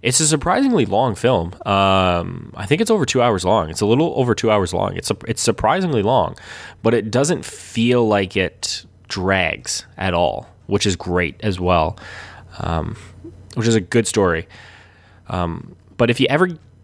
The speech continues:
get the chance, I highly recommend, especially if you love food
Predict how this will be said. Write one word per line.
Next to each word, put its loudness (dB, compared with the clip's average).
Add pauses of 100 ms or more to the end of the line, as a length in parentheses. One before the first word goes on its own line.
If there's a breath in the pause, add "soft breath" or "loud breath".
(220)
get 0
the -4
chance, 0
I 2
highly 0
recommend, 0
especially 0
if -2
you 2
love 2
food 0